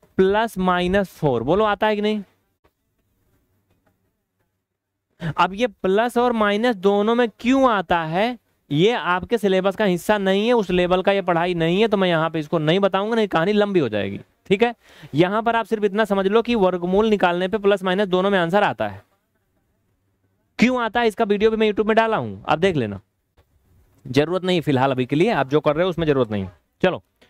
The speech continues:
तो ये प्लस माइनस दोनों में आता है, तो इसका भी हम वर्गमूल करेंगे ना, भले ना निकले वो अलग बात है।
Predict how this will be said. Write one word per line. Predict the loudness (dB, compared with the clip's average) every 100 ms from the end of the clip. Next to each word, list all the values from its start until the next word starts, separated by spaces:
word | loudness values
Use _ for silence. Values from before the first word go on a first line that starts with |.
| _ _ _
तो | 0
ये | 0
प्लस | 0 -2 0
माइनस | -2
दोनों | 0 0
में | 2
आता | 0 0
है, | -2 -4 -10 -4
तो | 0
इसका | 0 0 0
भी | 0 0
हम | 0
वर्गमूल | 0 0 0 2
करेंगे | 2 2 0
ना, | 2 0 -4 _ _ _ _ _ _ _ -4
भले | 0 2 2
ना | 0
निकले | 0 0 2
वो | 0
अलग | 0 -2
बात | -4 -6 -10
है। | -14